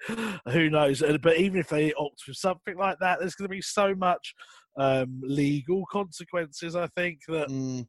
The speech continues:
Speaker 1: it's all just a bit of a mess at the moment. But, um,
Speaker 2: Yeah,
Speaker 1: as I
Speaker 2: yeah.
Speaker 1: said, so the club have been putting pictures on, um, the website of the players back in training, and if you have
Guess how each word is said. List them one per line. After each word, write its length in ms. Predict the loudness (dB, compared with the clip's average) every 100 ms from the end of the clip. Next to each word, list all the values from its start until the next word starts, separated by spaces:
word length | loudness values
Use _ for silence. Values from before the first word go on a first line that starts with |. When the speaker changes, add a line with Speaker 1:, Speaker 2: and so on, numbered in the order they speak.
| -14
Speaker 1:
it's 160 | -12
all 140 | -10 -10
just 160 | -10
a 60 | -10
bit 160 | -6 -6
of 80 |
a 80 | -6
mess 320 | -4 -4 -6
at 60 | -12
the 80 | -10
moment. 400 | -8 -8 -8 -6 2
But, 200 | 2 4
um, 140 | 2
Speaker 2:
Yeah, 300 | 2 -4 -6 0
Speaker 1:
as 180 | 0 2
I 40 |
Speaker 2:
yeah. 40 | 2
Speaker 1:
said, 260 | 2 2 2
so 280 | 2 2 0 -6 -8
the 60 | -8
club 260 | 2 2 2
have 140 | 0
been 240 | -4 -6 -6
putting 560 | -6 -4 -4 -4 -8 -10
pictures 640 | -10 -8 -6 -6 -6 -8 -6
on, 260 | -2 -2 -2 -4
um, 440 | -2 0 0 -4 -14 _ -20 -14
the 60 | -2
website 560 | 0 0 0 2 2 0
of 80 |
the 80 | -6
players 460 | -6 0 0 0 -2
back 240 | -4 -4
in 100 | -10
training, 540 | -8 -4 -4 -4 -8 -10 -12 -12 -2
and 80 | 0
if 180 | 0 0
you 140 | 0
have 320 | 2 4 2